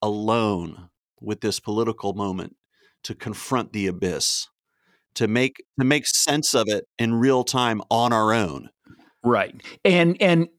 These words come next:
Speaker 2: w-, the reason why we were able to even, even without all the commentary, we did have different camera angles where they were zooming in and you could, you could see the different conferences,
Speaker 1: Oh, was
Speaker 2: uh,
Speaker 1: C-SPAN very
Speaker 2: co-,
Speaker 1: proud of
Speaker 2: coming
Speaker 1: that fact?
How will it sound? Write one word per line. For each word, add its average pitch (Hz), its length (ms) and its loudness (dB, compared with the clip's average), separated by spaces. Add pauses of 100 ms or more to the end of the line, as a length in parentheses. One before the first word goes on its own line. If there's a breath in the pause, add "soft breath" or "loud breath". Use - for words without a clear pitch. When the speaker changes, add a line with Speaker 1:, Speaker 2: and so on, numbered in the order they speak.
(320)
Speaker 2:
w-, 180 180 -4 (100)
the 156 220 2
reason 214 340 6
why 139 180 6
we 139 180 6
were 143 260 6
able 135 340 4
to 143 200 -2
even, 139 420 4
even 180 300 4
without 127 280 4
all 113 120 4
the 120 100 0
commentary, 113 480 0
we 113 140 2
did 180 240 4
have 131 180 2
different 113 260 -2
camera 117 360 0
angles 104 380 -4
where 107 100 2
they 104 140 0
were 104 120 -4
zooming 113 440 2
in 104 300 0
and 104 140 -6
you 107 80 -6
could, 107 220 -8
you 131 100 -4
could - 160 -4
see 135 300 4
the 113 140 -2
different 107 440 -2
conferences, 110 800 -4
Speaker 1:
Oh, 143 120 6
was 131 200 4
Speaker 2:
uh, 190 60 2
Speaker 1:
C-SPAN 196 220 0
very 190 120 4
Speaker 2:
co-, 156 60 4
Speaker 1:
proud 185 220 2
of 190 40 4
Speaker 2:
coming - 140 6
Speaker 1:
that - 80 0
fact? 233 340 0